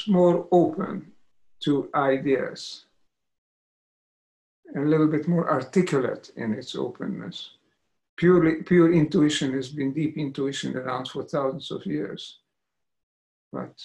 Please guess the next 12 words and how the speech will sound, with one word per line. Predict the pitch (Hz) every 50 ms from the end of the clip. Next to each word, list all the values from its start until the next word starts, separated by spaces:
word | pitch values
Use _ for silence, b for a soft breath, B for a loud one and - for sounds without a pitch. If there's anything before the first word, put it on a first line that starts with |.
| - 359 185
uh, | 151 - - - - - - - - 85 - - - - - - - 202 208 - 220
this, | 185 135 127 127 131 -
this | - 139 135 131 -
world | 175 175 156 147 139 143
is | 135 127 143
now | 143 139 135 135 139 139 143 139 - _ _ _ _ _ _ - 214
be-, | 175 175 165 165 - -
be-, | - 143 147 143 143 143 147
becoming | 139 147 147 147 - 170 160 160 160 156 - - - - - - - - - - - _ _ _ _ _ _ _ _
able | - 175 175 180 156 156 160 160 156
to | 156 - 147
recognize | 143 147 151 151 - 185 151 120 123 135 131 120 113 - - - - - - - -